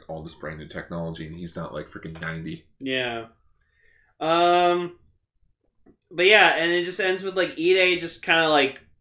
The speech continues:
Speaker 2: giving him a proper send-off and, like, everyone's calling his name, but you just see, like,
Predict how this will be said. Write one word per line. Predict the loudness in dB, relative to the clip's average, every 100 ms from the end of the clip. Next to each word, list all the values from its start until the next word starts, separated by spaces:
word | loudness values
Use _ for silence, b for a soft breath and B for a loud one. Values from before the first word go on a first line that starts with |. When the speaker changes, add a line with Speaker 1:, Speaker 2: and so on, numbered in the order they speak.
| _ _ _ _ _ _ _ _ _ _
Speaker 2:
giving | 0 2
him | 0
a | 0
proper | 2 2 2
send-off | 0 0 4 4 4 2
and, |
like, | -2 0
everyone's | 2 2 0 0
calling | 2 2 2
his | -2
name, | -2 -2 -2
but | -2 -4
you | -6
just | -10
see, | -6 -4
like, | -4 -6 -14